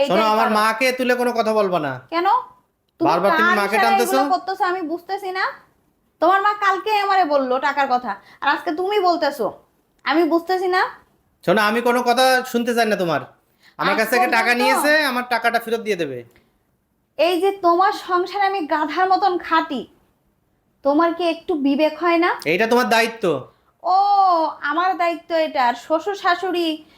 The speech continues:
Speaker 1: শ্বশুর বাড়ির প্রতি তোমার কোনো দায়িত্ব নেই, সব দায়িত্ব আমার। তোমার সংসারে গাধার মতো খাটি, সকালবেলা শুরু হয় আর একেবারে ঘুমোতে যাওয়ার আগ পর্যন্ত।
Speaker 2: আমি কি
Speaker 1: আর
Speaker 2: তোমাকে কিছু দেই না?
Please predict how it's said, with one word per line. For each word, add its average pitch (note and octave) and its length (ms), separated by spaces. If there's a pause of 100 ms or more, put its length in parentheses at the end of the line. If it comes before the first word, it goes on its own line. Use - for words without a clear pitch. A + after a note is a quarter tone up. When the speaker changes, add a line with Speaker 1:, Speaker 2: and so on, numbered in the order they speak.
(140)
Speaker 1:
শ্বশুর D#4 340
বাড়ির F4 240
প্রতি F4 180 (140)
তোমার E4 180 (100)
কোনো F4 160 (120)
দায়িত্ব D#4+ 280 (100)
নেই, C4 180
সব E4 140 (100)
দায়িত্ব F#4 260 (160)
আমার। C#4+ 200 (760)
তোমার F#4 220 (100)
সংসারে F4+ 440
গাধার E4 300
মতো F4 220
খাটি, C#4+ 180 (140)
সকালবেলা E4+ 460 (120)
শুরু E4+ 180 (100)
হয় A4 180 (520)
আর C4 120
একেবারে D#4+ 360
ঘুমোতে E4+ 400
যাওয়ার F4 260
আগ E4 60 (120)
পর্যন্ত। B3+ 440 (880)
Speaker 2:
আমি D3+ 120
কি A3+ 100
Speaker 1:
আর A#3+ 80
Speaker 2:
তোমাকে A#3+ 300
কিছু B3 220
দেই B3+ 180
না? D4+ 80